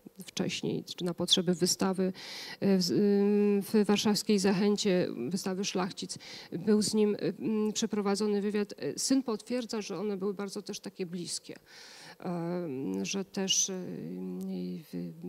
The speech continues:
może nie, nie powiem, że familiarne, tak jak w wypadku Gierka, ale że spotykali się też na takim gruncie prywatnym. Em, to Andropow również nie chciał, y, uwierzyć w zarzuty dotyczące,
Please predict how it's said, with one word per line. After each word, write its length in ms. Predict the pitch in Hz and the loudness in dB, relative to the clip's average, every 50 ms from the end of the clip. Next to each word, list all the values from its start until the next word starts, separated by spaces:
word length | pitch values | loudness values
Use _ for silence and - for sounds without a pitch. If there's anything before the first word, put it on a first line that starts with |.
| 180 180 180 180 180 175 - - 190 - _ _ _ - - | -10 -10 -10 -12 -12 -14 -18 -20 -20 -20 _ _ _ -16 -8
może 380 | - 190 202 202 202 165 180 185 | -4 0 2 2 4 4 4 4
nie, 160 | 185 202 208 - - - | 4 4 2 0 -2 -6
nie 220 | 160 185 202 208 | -4 -2 0 0
powiem, 380 | 196 - 214 202 - 190 185 185 | 0 0 -2 0 0 0 0 0
że 120 | 180 185 | 0 -2
familiarne, 640 | 180 - 190 180 180 175 170 180 170 170 - 175 180 | -2 -2 -2 -2 -2 -2 0 -2 -2 -2 -4 -6 -8
tak 140 | - 185 180 | -6 -6 -8
jak 120 | 160 147 | -8 -6
w 60 | - - | -4 -4
wypadku 420 | 214 - - 180 - - - 185 | -2 -2 -2 -4 -4 -4 -4 -4
Gierka, 540 | 151 - - - - - - - 262 302 330 - - - - - - - - | -4 -6 -8 -8 -10 -10 -6 -6 -4 -4 -4 -6 -10 -12 -12 -12 -12 -4 0
ale 220 | - 180 240 294 | 4 4 6 6
że 120 | 277 269 226 | 4 2 0
spotykali 580 | - - 247 - - 226 - 233 226 240 233 | 0 -2 -2 -2 -2 -4 -2 0 2 2 2
się 100 | - 240 | 0 -2
też 200 | - - 226 - | -2 -4 -4 -4
na 120 | 226 220 208 | -4 -4 -4
takim 340 | - 226 - - 226 226 | -4 -6 -6 -4 -4 -2
gruncie 340 | 196 220 220 220 208 - 214 | -2 -2 -2 -2 -2 -4 -6
prywatnym. 680 | - - 214 208 175 196 185 175 - - - 160 - - - - - - - - - - - - - - | -6 -2 -2 0 2 2 2 0 0 -4 -8 -10 -10 -12 -16 -18 -20 -20 -20 -18 -18 -18 -18 -16 -8 -4
Em, 1080 | - 196 185 175 175 180 180 180 180 180 180 180 180 185 185 180 175 180 180 185 - - - _ _ _ _ _ _ _ _ _ _ - - - 165 _ - | -2 0 2 2 2 2 2 0 0 0 -2 -2 -2 -2 -2 -2 -2 -4 -4 -6 -6 -10 -14 _ _ _ _ _ _ _ _ _ _ -18 -18 -18 -16 _ -2
to 160 | 233 - - | -2 0 0
Andropow 520 | 226 226 190 254 294 302 - 277 226 - | 0 0 2 2 2 2 2 0 0 0
również 420 | 196 190 180 185 - 196 196 180 202 | -2 -4 -4 -2 -4 -4 -4 -2 0
nie 200 | 202 214 262 254 | 2 2 2 0
chciał, 440 | - - - 247 214 190 185 - - - - 202 - - | -2 -4 -2 0 0 0 0 -2 -4 -6 -6 -6 -4 -4
y, 40 | - - | -4 -4
uwierzyć 800 | - 233 180 175 202 233 247 233 196 185 226 233 - - - - - _ | -4 -4 0 2 4 6 6 6 6 4 2 0 0 -2 -6 -6 -8 _
w 140 | - 160 180 | -10 -4 -2
zarzuty 640 | 170 - 208 208 202 180 208 220 220 - - 226 214 | 0 0 2 0 0 0 0 -2 -2 -2 -4 -4 -4
dotyczące, 960 | 175 190 190 - 202 196 - - 214 208 208 208 - - - 202 190 190 | -4 -6 -6 -6 -8 -8 -6 -6 -6 -4 -4 -4 -4 -6 -4 -4 -4 -6